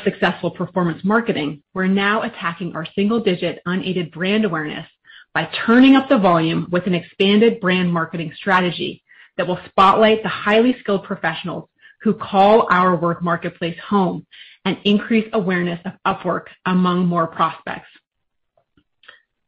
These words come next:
On the sales front, we've hit yet another record level of sales productivity and are moving forward with our plan to expand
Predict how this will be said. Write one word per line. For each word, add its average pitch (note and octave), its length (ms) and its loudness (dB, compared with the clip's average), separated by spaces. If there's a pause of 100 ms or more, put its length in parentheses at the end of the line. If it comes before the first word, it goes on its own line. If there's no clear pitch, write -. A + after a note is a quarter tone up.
(220)
On A3+ 220 6
the B3+ 140 4
sales F3+ 260 4 (100)
front, E3 240 -4 (480)
we've G3 140 2
hit B3 280 2
yet G#3+ 280 2
another G3+ 640 4
record F#3+ 380 -2 (120)
level E3 460 -4
of F3 80 -8 (120)
sales F#3+ 300 0
productivity F3 800 -6 (380)
and F#3+ 100 0
are F#3 80 2
moving G#3+ 360 4 (100)
forward F3+ 380 0
with F3 140 -6
our D#3+ 100 -6
plan F#3+ 460 -4
to G3+ 80 -6
expand E3+ 580 -6